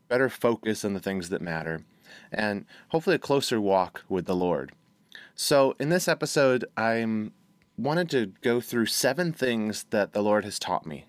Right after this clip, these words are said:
in twenty twenty. And it's a little self-indulgent maybe, but maybe some of these lessons could be useful for you too.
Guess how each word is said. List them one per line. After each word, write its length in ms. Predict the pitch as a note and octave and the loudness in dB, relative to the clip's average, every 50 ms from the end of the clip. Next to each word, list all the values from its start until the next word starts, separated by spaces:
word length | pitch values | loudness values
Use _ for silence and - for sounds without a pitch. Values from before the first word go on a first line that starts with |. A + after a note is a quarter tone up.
| _ - | _ -10
in 120 | - D2+ | -10 -10
twenty 300 | C#2 - - C2+ C2 C2+ | -8 -8 -10 -10 -10 -12
twenty. 380 | - - - - - - - - _ _ _ - - - - - _ _ | -12 -12 -12 -12 -12 -14 -16 -20 _ _ _ -20 -20 -20 -20 -20 _ _
And 100 | - C#3+ | -2 -2
it's 120 | E3 E3 G3 | 0 0 0
a 60 | A3 | 2
little 220 | B3 C4+ C4 A#3 | 4 4 4 4
self-indulgent 840 | - - G3 E3+ D#3+ - - B2+ A2 A2 G2 G2 G#2+ G#2+ B2 C3 A#2 | 4 2 2 2 2 2 0 -2 0 2 2 2 2 0 -2 -4 -2
maybe, 320 | B2 A#2+ A#2+ A2+ C3 D3 | -2 -2 -2 0 0 -2
but 280 | D#3 C3 B2+ B2 A#2 - _ - - - - - - - - - - - _ - | 0 4 4 4 4 2 _ -12 -20 -20 -20 -20 -20 -20 -20 -20 -20 -16 _ -2
maybe 300 | - C3 D3 E3 E3 E3 | 0 0 2 2 2 2
some 200 | - E3+ D#3 D#3 | 2 0 0 2
of 60 | C#3+ | 2
these 200 | C#3+ C3+ B2 B2+ | 0 0 2 2
lessons 480 | A#2 A2+ A2+ - - A#2+ A2+ G#2 - | 2 2 2 0 -4 -4 -4 -4 -4
could 160 | - - A2+ A2 | -4 -4 -4 -2
be 80 | G#2+ | 0
useful 460 | G#2 G#2+ G#2+ - - - G#2+ G2+ F#2+ | 0 2 0 0 0 0 0 0 0
for 260 | F#2 - - - G2 G2 | -2 -6 -6 -4 -2 0
you 240 | G2 G#2 G#2+ G2 | 2 2 2 0
too. 380 | F2+ - - B2+ F#2+ D2 C2 | 0 -2 -2 0 0 -2 -2